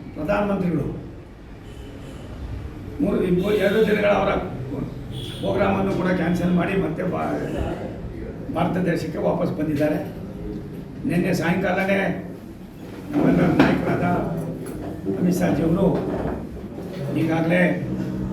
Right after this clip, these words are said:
ನಿನ್ನೆ ರಾತ್ರಿನೇ ತಲುಪಿ ಸಂಬಂಧಪಟ್ಟಂಥ ಎಲ್ಲ ಪ್ರಿಕಾಷನರಿ ಮೆಜರ್ಸನ್ನು ಕೂಡ ತೆಗೆದುಕೊಂಡಿದ್ದಾರೆ.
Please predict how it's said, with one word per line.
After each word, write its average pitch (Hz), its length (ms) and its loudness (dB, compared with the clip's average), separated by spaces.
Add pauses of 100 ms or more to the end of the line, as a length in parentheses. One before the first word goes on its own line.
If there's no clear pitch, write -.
(380)
ನಿನ್ನೆ 160 200 0
ರಾತ್ರಿನೇ 156 420 2
ತಲುಪಿ 165 720 0 (1120)
ಸಂಬಂಧಪಟ್ಟಂಥ 170 640 2 (1080)
ಎಲ್ಲ 170 280 2
ಪ್ರಿಕಾಷನರಿ 165 480 0
ಮೆಜರ್ಸನ್ನು 143 640 -2
ಕೂಡ 147 80 -4
ತೆಗೆದುಕೊಂಡಿದ್ದಾರೆ. 151 720 0